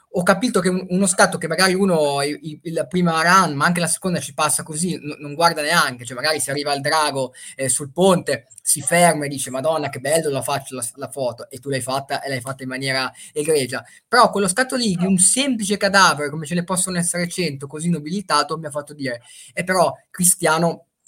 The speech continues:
ha veramente un occhio che con una fotografia ti racconta un mondo, in questo caso il videogioco". Quindi comprendo il,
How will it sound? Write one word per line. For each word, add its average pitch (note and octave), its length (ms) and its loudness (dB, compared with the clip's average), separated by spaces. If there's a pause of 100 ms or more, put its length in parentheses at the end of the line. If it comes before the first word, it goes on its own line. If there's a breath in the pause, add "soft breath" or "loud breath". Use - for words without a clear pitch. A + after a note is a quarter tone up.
(320)
ha E3 100 -2
veramente E3+ 500 2
un F3+ 120 2
occhio D#3 420 0
che D3 260 -6
con G#3 240 6
una E3+ 160 0
fotografia D3+ 560 0
ti C#3 100 -6
racconta C3+ 400 -4
un E3 120 2
mondo, C#3 260 0
in C3+ 80 -2
questo B2 240 -4
caso B2 220 -6
il A#2+ 40 -8
videogioco". A#2 560 -10
Quindi C#3 380 -6 (240 loud breath)
comprendo F3 520 2
il, E3 120 0